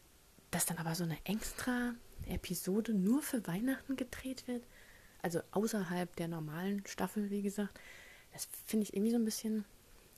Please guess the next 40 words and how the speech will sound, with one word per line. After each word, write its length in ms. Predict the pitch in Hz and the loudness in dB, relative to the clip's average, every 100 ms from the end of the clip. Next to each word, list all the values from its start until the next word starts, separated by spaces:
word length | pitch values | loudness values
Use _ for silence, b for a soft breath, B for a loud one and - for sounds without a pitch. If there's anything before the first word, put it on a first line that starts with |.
| - - | -16 -10
störend, 540 | - 208 - - - | 2 6 6 2 -6
als 160 | 175 - | -6 -4
ob 100 | 180 | -4
ich 140 | - | -2
mich 140 | 185 | -4
da 100 | - - | -4 -6
extra 480 | - - - 214 214 B B B B B - | -4 -4 0 0 0 B B B B B 0
hinsetzen 580 | 214 220 220 202 - 196 | 4 6 4 -2 0 2
muss, 200 | 202 - | 0 -2
um 200 | - 175 | 0 2
eine 180 | 185 180 | 4 4
Weihnachtsserie 560 | 214 175 - 151 - - | 4 4 0 -6 -6 -8
zu, 120 | - | 0
äh, 100 | - | 0
keine 280 | - 196 - | 4 4 2
Ahnung, 120 | - - - | -2 -6 -2
für 180 | - 240 | 4 6
mich 160 | 220 | 6
ist 80 | - | 2
das 140 | 185 | 2
irgendwie 220 | 151 160 - | 2 0 -2
komisch. 420 | - 135 - - | -4 -4 -4 -2
Es 320 | - - - B B B B | -2 -2 -4 B B B B
hat 180 | 190 - | -2 0
bestimmt 320 | 202 - 214 | -2 2 4
seine 240 | 202 175 180 | 4 4 2
Berechtigung, 500 | 170 175 - 240 208 | 0 -2 0 -2 -2
es 120 | - | -2
gibt 180 | - 170 | -6 -6
auch 80 | |
viele 260 | - 208 202 | -2 0 2
Leute, 240 | 180 185 | 2 0
die 120 | - 165 | -2 -4
feiern 320 | - - 208 | -2 0 2
das 160 | 208 | 0
total 480 | - - - 185 247 | 0 -4 0 0 2
und 200 | 185 170 B B B - | 0 0 B B B 6
lieben 260 | 190 262 | 8 8
das 260 | 294 302 - | 2 -2 -2
und 220 | 180 180 | 0 0